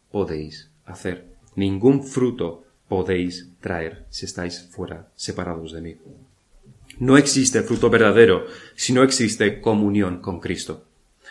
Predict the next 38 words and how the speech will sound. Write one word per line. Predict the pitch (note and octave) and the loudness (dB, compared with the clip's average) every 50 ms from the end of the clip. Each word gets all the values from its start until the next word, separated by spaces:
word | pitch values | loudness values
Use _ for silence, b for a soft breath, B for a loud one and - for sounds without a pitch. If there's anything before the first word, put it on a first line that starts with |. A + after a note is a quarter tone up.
| B B B B - | B B B B -6
Si | - A#2+ | 2 6
no | C3 C3+ | 6 8
estamos | C3+ D#3 D3+ D3+ C#3 - | 8 8 6 6 6 4
enraizados | C#3+ B2 A#2 A2+ G#2+ G#2 G#2 G2 - - A#2 B2 B2+ C#3+ C3+ - | 4 4 6 8 8 8 6 4 2 2 2 4 4 4 2 2
en | C3+ G#2 | 0 -2
Él, | F#2 F2 F2+ F#2+ - - - _ _ | 0 -2 -2 -4 -6 -12 -20 _ _
si | - - - - A2 | -14 -8 -4 -2 -2
no | G#2+ | 0
somos | G#2+ A2+ A#2 G#2+ G#2+ G2+ G2+ | 0 0 -2 -2 -2 -2 -2
dependientes | G2 F#2 - G2 F#2 F#2 F#2+ G#2 G#2 G2+ F#2+ - - D#2+ - - - - | -4 -4 -4 -6 -6 -2 -2 0 0 0 -2 -6 -10 -12 -12 -14 -16 -10
de | - F#2+ E2 D#2+ | -8 -8 -8 -8
Él. | - - _ _ _ _ _ b b b b b b b b b b b b _ _ | -12 -16 _ _ _ _ _ b b b b b b b b b b b b _ _
Como | - F#2 F#2+ F#2+ | -6 -4 -2 -2
decíamos, | F#2 F#2 G#2+ G#2+ G2 G2 G2 F#2+ | -2 0 0 0 2 2 0 0
no | G2 G2+ | -2 -2
somos | - A2+ G#2 G2+ G2 - - | -2 -2 -2 -2 -4 -4 -4
un | G2+ F#2+ | -4 -4
reloj | F2+ G2+ G2 F2+ F#2 G2 G#2+ A2 G#2+ G#2+ G2 | -2 0 0 2 2 2 2 0 0 -2 -4
al | G2 F#2 - | -4 -2 -2
que | G2 F#2 | -4 -2
Dios | E2+ F#2+ G2+ G#2+ G#2+ G#2+ G#2+ - | 0 0 2 2 2 0 -2 -2
le | G#2 G2 | -2 -2
da | F#2 F#2+ F#2+ - - | 0 0 -2 -2 0
cuerda | - G#2+ A2 A2+ G#2 G2 F#2 | 2 2 2 4 4 2 0
y | F2+ | 0
seguimos | - - F#2 F#2 G2 G2+ G#2 G2+ - | -4 -6 -4 -2 -2 0 -2 -2 -4
por | - G#2 F#2 | -6 -8 -8
nuestros | F#2+ F#2 - F#2 F#2 - | -8 -8 -8 -10 -12 -10
caminos. | - F#2 F2+ G2+ G#2 F#2+ F2 E2+ - - - _ _ _ _ _ _ _ _ _ _ _ _ _ _ | -8 -4 -2 0 0 0 -2 -6 -12 -18 -20 _ _ _ _ _ _ _ _ _ _ _ _ _ _
Somos | - - - A#2 A#2 A#2 A2+ A2+ | -4 0 2 4 4 4 4 2
más | A2+ A2 A2 A2 G#2+ G#2 - - | 2 2 2 2 2 0 -2 -2
bien | G#2+ G#2 G2+ G2 F#2+ G2+ G#2 | 0 0 2 2 0 -4 -4
uno | A2+ G#2+ G#2 G2+ | -4 -2 0 0
de | G2+ | 0
esos | G2 - G2+ G2 | 0 -2 -6 -4
coches | - A2 G2 G2+ G2 - | -2 -2 -2 -2 -4 -4
antiguos, | G#2 F#2+ F2+ F#2+ A#2 G#2+ G2 F#2+ F2+ - | -4 -4 -2 -2 0 0 0 0 -2 -2
teledirigidos, | - G2+ F#2+ F2+ F#2 F#2+ F#2+ F2+ - B2 A#2+ G2+ G2 F#2+ F#2+ - | -4 -4 -2 -2 -2 -4 -4 -2 0 2 2 2 2 0 -2 -4